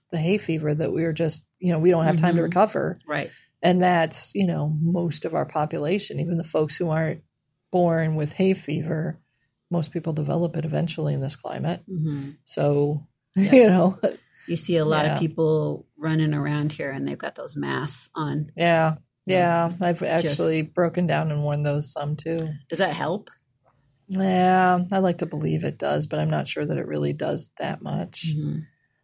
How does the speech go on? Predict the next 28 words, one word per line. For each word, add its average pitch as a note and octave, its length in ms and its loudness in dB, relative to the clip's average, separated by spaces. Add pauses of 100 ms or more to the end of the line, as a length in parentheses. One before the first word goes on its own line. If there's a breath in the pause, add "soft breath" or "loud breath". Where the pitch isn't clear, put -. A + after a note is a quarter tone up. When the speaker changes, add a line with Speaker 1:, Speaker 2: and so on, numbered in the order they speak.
(140)
Speaker 1:
I E3 40 -2
think E3+ 280 -2
if F3 160 -6
I D#3+ 80 0
had E3 180 0
asthma, D#3 380 -2
I D#3+ 180 0
probably D#3+ 560 -2
would D#3 300 -4 (180)
assume D#3 400 -2
that D#3 120 -2
it D#3 140 -4
does D3+ 260 -2
and D3+ 140 -2
do E3 180 -2
it, D#3+ 100 -4
because D#3 480 -2
even E3+ 240 -6
if E3 140 -6
it C#3+ 100 -6
helps D#3+ 300 -6
just - 260 -8
a - 240 -4 (440)
teeny E3+ 400 0
bit, - 500 -2 (520)
that B2+ 180 -2
would D3 120 -4
be D3 440 -2